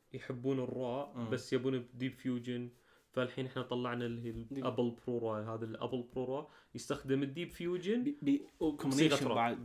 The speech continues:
Speaker 2: مع أشياء كثيرة وكيف إنك بترسلها. المشكلة إنه، يعني، ديب فيوجن في ذا الشيء. مثلا الحين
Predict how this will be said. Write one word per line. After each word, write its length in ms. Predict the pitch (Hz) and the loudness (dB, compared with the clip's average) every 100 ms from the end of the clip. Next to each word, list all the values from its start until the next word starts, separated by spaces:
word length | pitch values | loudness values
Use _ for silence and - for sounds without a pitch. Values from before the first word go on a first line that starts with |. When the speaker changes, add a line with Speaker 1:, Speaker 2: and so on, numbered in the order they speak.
| 123 120 | -4 -4
Speaker 2:
مع 440 | 120 120 123 123 | -4 -4 -2 -2
أشياء 260 | 117 131 117 | -2 -4 -4
كثيرة 260 | - 139 | -2 0
وكيف 300 | 123 - 117 | 0 -4 -6
إنك 260 | 117 113 - | -4 -6 -8
بترسلها. 540 | - 117 - 139 131 | -10 -10 -8 -8 -6
المشكلة 400 | 110 110 - 139 | -8 -8 -8 -6
إنه، 220 | 123 107 107 _ - - | -6 -6 -10 _ -20 -12
يعني، 120 | 101 | -8
ديب 140 | 110 113 | -4 -4
فيوجن 300 | 117 113 107 | -4 -6 -6
في 120 | 101 | -6
ذا 60 | 101 | -8
الشيء. 360 | - 110 101 - | -6 -8 -10 -10
مثلا 300 | 113 117 113 | -8 -6 -6
الحين 320 | 107 117 | -6 -8